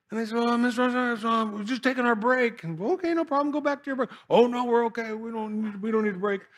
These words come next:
Go back to work." So they get out there. So then when we leave, I go, "Dad, so what was that all about?" And he s-, said, "Honey," he said, "remember when I, I took this job? I didn't know anything about what anybody did." And he goes, "So I went up there to Fresno and I learned." He goes,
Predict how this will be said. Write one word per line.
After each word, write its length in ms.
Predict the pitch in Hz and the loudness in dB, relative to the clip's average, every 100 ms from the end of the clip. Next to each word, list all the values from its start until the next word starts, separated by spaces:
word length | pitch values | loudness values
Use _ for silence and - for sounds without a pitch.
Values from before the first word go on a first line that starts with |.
| - 156 | -10 4
Go 120 | 214 | 4
back 240 | 226 226 | 4 0
to 60 | 202 | 2
work." 320 | 208 202 175 | 4 4 2
So 220 | - 170 - - - | 2 2 2 -8 -4
they 80 | 165 | 2
get 120 | 175 | 4
out 200 | 170 165 | 4 2
there. 220 | 165 170 - _ _ _ | -2 -4 -6 _ _ _
So 160 | - 190 | 2 4
then 140 | 214 | 6
when 80 | 202 | 4
we 140 | 185 | 2
leave, 360 | 165 262 311 208 | 2 2 2 2
I 100 | 185 | -2
go, 100 | 175 | -2
"Dad, 300 | 180 233 180 | 0 -2 -2
so 100 | 180 | -6
what 140 | 214 | -6
was 100 | 233 | -4
that 120 | 233 | -2
all 180 | 220 214 | -2 -2
about?" 380 | 175 214 202 - | -2 -2 -4 -6
And 80 | 147 | -8
he 220 | 160 139 | -6 -8
s-, 180 | - - - | -14 -18 -10
said, 200 | 143 120 | -8 -6
"Honey," 280 | 135 185 196 | -4 -2 -2
he 60 | |
said, 160 | - 156 | -4 -4
"remember 240 | 220 294 | -2 -2
when 100 | 262 | 0
I, 180 | 226 180 - _ _ _ | 0 -2 -8 _ _ _
I 200 | 151 143 131 - | -8 -8 -10 -6
took 180 | 202 202 | -6 -4
this 140 | 196 | -8
job? 240 | - 185 160 | -4 -4 -2
I 100 | 233 | 0
didn't 140 | 214 | 0
know 200 | 143 127 | -2 -4
anything 400 | 143 190 202 170 | -2 -2 -2 -4
about 260 | 143 123 107 | -2 -4 -4
what 200 | 127 123 170 | -6 -4 0
anybody 460 | 220 196 131 123 | 0 0 -4 -8
did." 260 | 107 185 151 | -6 -6 -6
And 80 | - _ _ _ - | -10 _ _ _ -8
he 80 | 151 | -4
goes, 140 | 156 | -4
"So 80 | 156 | -4
I 40 | |
went 160 | 170 226 | -2 -2
up 140 | 220 | -2
there 180 | 185 190 | -4 -4
to 80 | 190 | -6
Fresno 560 | - 151 151 175 185 175 | -8 -8 -6 -6 -4 -6
and 100 | 143 _ _ _ | -10 _ _ _
I 100 | 135 | -10
learned." 240 | 151 190 170 | -6 -4 -4
He 60 | |
goes, 260 | 143 135 | -4 -4